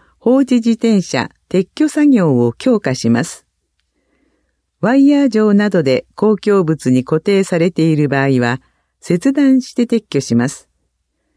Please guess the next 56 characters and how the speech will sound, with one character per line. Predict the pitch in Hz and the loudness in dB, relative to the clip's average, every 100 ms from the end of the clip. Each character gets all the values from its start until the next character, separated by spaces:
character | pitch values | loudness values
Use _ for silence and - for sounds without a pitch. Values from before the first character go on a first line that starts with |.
| _ _ _ | _ _ _
切 | - 185 277 | -6 -4 -2
断 | 277 294 269 | 0 0 0
し | |
た | - | 0
も | 247 262 | 2 4
の | 269 | 4
に | 233 | 2
つ | 247 | 0
い | 233 | 0
て | 202 | 0
は | 151 143 - _ | -2 -2 -6 _
責 | - 156 185 | -6 0 2
任 | 185 175 160 | 4 4 2
を | |
負 | 131 | 2
い | 147 | 2
ま | 147 | 0
せ | - 143 | -2 -2
ん。 | 117 - _ _ _ _ _ _ _ - | -2 -6 _ _ _ _ _ _ _ -4
撤 | 311 330 | -4 0
去 | 226 | -2
さ | - | 0
れ | 185 175 | -2 0
た | 160 | -2
自 | 143 185 | -2 -2
転 | 269 269 | 2 2
車 | 233 170 139 | 0 0 0
を | 127 | -2
引 | - | -4
き | 269 | -4
取 | 262 247 | 0 0
る | 190 | 0
際 | 220 208 175 | 0 0 2
に | 147 | 2
は、 | 120 131 _ _ _ _ | 0 -4 _ _ _ _
移 | 190 | -4
送 | 175 240 226 | -2 0 0
手 | 220 214 | 0 -2
数 | - 226 | 0 0
料 | 175 151 | 2 0
と | 139 123 | 0 -2
し | - - | -4 -4
て | 127 - _ _ | -4 -4 _ _
五 | - 151 | -4 -2
千 | - 269 247 | 0 4 4
円 | 240 214 | 4 2
が | 208 | 0
か | - | -4
か | 123 123 | -4 -2
り | 117 | 0
ま | 147 | -2
す。 | - - _ _ _ _ _ _ _ _ _ _ _ _ _ _ _ _ _ - | -6 -16 _ _ _ _ _ _ _ _ _ _ _ _ _ _ _ _ _ -4
日 | 165 - | -4 -2
程 | 165 135 | -2 0
で | 170 | -2
す。 | - | -4